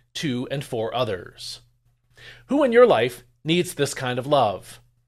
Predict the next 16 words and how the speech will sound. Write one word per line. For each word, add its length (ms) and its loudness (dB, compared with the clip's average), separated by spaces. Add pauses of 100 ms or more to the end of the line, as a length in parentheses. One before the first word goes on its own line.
(340)
Who 160 0
least 500 -2
deserves 480 2
it? 220 -8
Remember, 340 2
Jesus 380 -2
gave 240 0
himself 420 0
for 160 0
us 240 2 (380)
when 120 -6
we 120 -2
were 160 2
far 560 4
from 200 -6
deserving. 640 -8